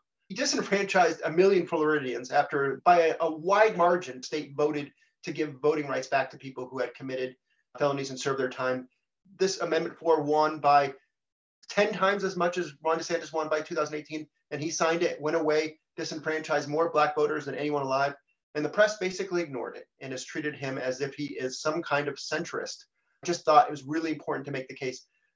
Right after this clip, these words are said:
there is no sane alternative in the Republican Party. And in fact, he's probably more flawed than Trump himself.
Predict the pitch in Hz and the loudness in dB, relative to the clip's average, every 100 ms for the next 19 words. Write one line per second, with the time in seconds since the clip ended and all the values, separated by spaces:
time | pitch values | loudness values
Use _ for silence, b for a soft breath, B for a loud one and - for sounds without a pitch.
0 | - 185 220 247 151 160 147 - 156 143 | 0 2 2 0 4 4 4 2 -2 0
1 | 135 131 170 139 131 131 139 127 139 127 | -2 0 -2 0 -2 -2 -4 -2 -2 -2
2 | 127 127 - - 120 131 _ _ - 147 | -4 -6 -8 -8 -10 -12 _ _ -2 0
3 | 147 151 156 185 - 202 - - 170 165 | 0 0 4 4 4 -6 -4 4 4 4
4 | 151 147 - 139 131 127 127 127 104 - | 0 0 4 6 6 2 -4 -6 -8 -14
5 | - | -14